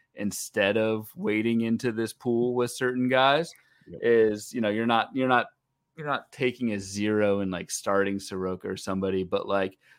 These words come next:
Speaker 1: a lot of times the better option is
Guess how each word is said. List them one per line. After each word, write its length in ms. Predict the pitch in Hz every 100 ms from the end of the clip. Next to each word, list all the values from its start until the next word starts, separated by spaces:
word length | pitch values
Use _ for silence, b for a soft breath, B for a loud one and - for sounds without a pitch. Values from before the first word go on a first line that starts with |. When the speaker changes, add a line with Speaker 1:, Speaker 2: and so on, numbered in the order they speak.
| b -
Speaker 1:
a 80 |
lot 200 | - 110
of 80 | 180
times 440 | 214 196 185 170 -
the 120 | 139
better 320 | 127 131 127
option 460 | 120 127 - 131 107
is 520 | 113 117 110 -